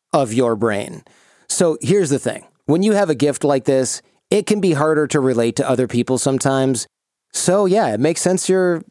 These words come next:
a little, sort of adjusting to communicate with these friends. I don't think that makes you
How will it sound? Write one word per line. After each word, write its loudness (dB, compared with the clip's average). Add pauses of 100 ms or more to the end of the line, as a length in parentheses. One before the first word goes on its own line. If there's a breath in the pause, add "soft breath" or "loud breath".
(140)
a -4
little, 0
sort 2
of 0
adjusting -2 (120)
to -2
communicate 0
with 0
these -2
friends. -6 (380)
I 0
don't 0
think -2
that -2
makes -2
you 2